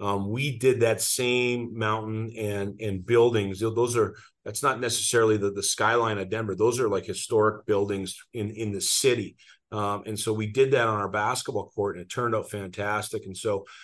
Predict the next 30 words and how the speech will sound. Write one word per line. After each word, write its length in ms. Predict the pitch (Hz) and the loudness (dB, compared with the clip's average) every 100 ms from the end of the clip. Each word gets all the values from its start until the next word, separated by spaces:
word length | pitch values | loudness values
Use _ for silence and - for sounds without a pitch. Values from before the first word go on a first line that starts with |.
| - - | -20 -8
you 60 | |
know, 100 | 107 | -4
this 320 | 95 113 110 - | 0 0 0 2
summer, 480 | 135 123 113 110 - - _ | 2 4 2 2 -8 -20 _
you 80 | - | -8
know, 120 | 107 | -4
you, 140 | 107 107 | -4 -4
you 160 | 110 | -2
look 240 | 113 113 117 | 0 0 2
at 160 | 107 | 2
it 100 | 107 | 2
on 200 | 107 101 | 0 -2
paper 400 | 110 123 120 104 | 0 0 2 0
and, 240 | 98 104 101 | 0 -4 -10
and, 360 | 104 104 104 107 | -10 -8 -8 -8
and 160 | 101 101 | -6 -2
it 40 | |
looks 300 | 107 120 - | 0 0 -2
really 220 | 113 110 | 0 0
cool. 460 | 95 117 131 - _ 113 | 0 -2 -2 -4 _ -6
And 440 | 110 107 104 95 | -4 -2 -4 -4
we 120 | 117 | -4
ne-, 160 | 113 127 | -2 0
it 40 | |
was 140 | 127 113 | -2 0
time 280 | 127 131 139 | 0 0 0
for 180 | 120 | 0
us 160 | 113 110 | 0 0
to 100 | 107 | -4
have 340 | 101 107 104 | 0 2 0